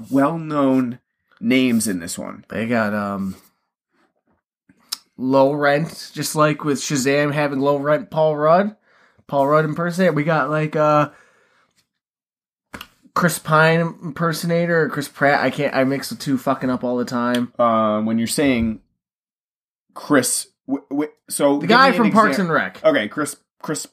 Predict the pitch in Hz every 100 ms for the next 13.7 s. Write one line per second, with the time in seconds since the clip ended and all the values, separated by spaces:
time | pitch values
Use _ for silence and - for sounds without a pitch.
0 | _ _ - 123 82 - - 156 156 -
1 | - 95 - 156 - 208 214 - 220 190
2 | - 170 - - - 143 - 160 156 -
3 | 139 127 110 117 98 92 123 95 92 -
4 | 131 104 - - - - - - 117 90
5 | - 95 104 127 190 - - - - 196
6 | 175 - 143 - 214 107 - - - -
7 | - - 101 101 104 101 101 - 101 87
8 | 90 92 107 78 - - - - - _
9 | - - - 147 139 135 - - - _
10 | _ _ - - - - - 208 - -
11 | 175 143 110 - - - _ _ _ _
12 | - 131 113 - 120 147 131 139 151 123
13 | 117 131 113 101 98 -